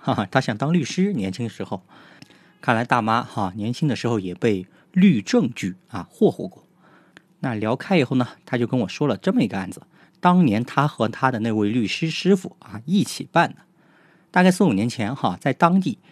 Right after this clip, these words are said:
有一位进城务工的很老实的一位农民工，化名就叫老李好了。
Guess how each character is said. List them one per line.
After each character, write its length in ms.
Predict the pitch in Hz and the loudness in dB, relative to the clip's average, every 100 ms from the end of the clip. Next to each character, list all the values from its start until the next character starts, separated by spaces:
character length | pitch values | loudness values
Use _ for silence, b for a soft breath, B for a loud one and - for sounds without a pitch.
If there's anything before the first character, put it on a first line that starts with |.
| b | b
有 220 | - 104 110 | 0 2 6
一 20 | |
位 160 | 160 | 4
进 320 | 123 - 175 104 | 2 0 0 0
城 220 | - 113 | -2 -2
务 220 | 170 147 | 2 2
工 180 | 98 147 | 2 2
的 200 | 101 92 | 2 -2
很 240 | - 139 | -2 2
老 140 | 180 90 | 4 2
实 180 | - | -2
的 120 | 127 110 | -2 0
一 60 | |
位 200 | 110 98 | 2 0
农 180 | 90 107 | 0 0
民 140 | 151 | 2
工， 260 | 160 196 185 b b b b | 4 4 2 b b b b
化 360 | - - 123 | -2 4 4
名 180 | 98 107 | 2 -2
就 160 | 131 123 | 0 -2
叫 460 | - 110 95 90 - | 0 0 0 -4 -6
老 240 | 104 107 180 | 2 4 4
李 260 | 127 143 | 2 0
好 140 | 196 - | -2 -4
了。 220 | - | -10